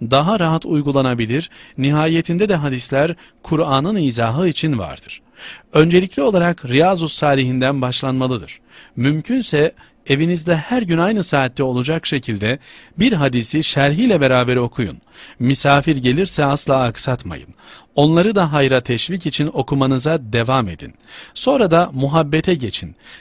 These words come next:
Kısa hadisleri ezberlemeyi deneyin. Çok etki eden hadisleri işaretleyin. Onları tekrar tekrar okuyun. Her gün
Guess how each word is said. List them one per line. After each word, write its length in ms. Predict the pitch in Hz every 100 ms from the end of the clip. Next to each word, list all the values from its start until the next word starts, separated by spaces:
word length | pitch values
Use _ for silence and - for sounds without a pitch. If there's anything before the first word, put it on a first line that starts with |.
| _
Kısa 340 | - 151 202 156
hadisleri 520 | 135 127 139 131 147 139
ezberlemeyi 680 | 120 110 123 120 117 135 147
deneyin. 420 | 147 147 160 175 - - -
Çok 360 | - 220 - 147
etki 280 | 127 -
eden 240 | 160 139 131
hadisleri 540 | 120 120 113 127 110
işaretleyin. 840 | 110 - 123 123 127 135 131 156 170 - _
Onları 340 | 139 147 160 170
tekrar 560 | - 123 - 156 202
tekrar 420 | 180 143 127 139 127
okuyun. 340 | 110 110 76 - _ - - -
Her 220 | - 285
gün 240 | 269 208